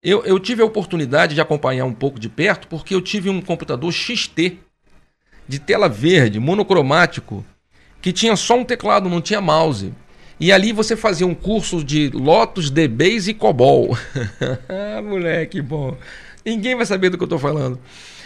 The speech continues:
E aí o Lotus era uma espécie de uma planilha, como se fosse um Excel. Como é um Excel hoje, né? Então ali você tem uma família, <clears throat> Perdão, ali você tinha uma planilha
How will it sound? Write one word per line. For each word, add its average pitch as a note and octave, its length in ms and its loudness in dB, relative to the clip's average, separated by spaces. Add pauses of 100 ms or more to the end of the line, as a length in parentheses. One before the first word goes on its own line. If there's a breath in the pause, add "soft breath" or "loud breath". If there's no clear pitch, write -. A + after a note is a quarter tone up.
(260 loud breath)
E G#3+ 160 2
aí B3 100 4
o B3+ 60 0
Lotus A3 400 4
era F#3+ 140 4
uma A3 100 2
espécie G3+ 320 0
de G#3+ 60 -6
uma A3 100 2
planilha, A3 640 0 (120)
como F3+ 160 0
se G3+ 120 -4
fosse G3 320 -2
um G3+ 60 0
Excel. F#3 440 -2 (1400 soft breath)
Como C#3+ 160 0
é D#3+ 60 4
um E3+ 120 2
Excel F3 360 0
hoje, C#3 300 2
né? D3 220 -2 (420 soft breath)
Então F3 300 4
ali G3+ 100 2
você F#3 240 0
tem C#3+ 160 0
uma D3 140 2
família, F3+ 640 0 (840)
<clears throat> F3+ 260 2
Perdão, C3+ 280 4
ali C#3 180 4
você D3 160 -4
tinha D3 120 0
uma C#3+ 80 2
planilha F#3+ 640 -2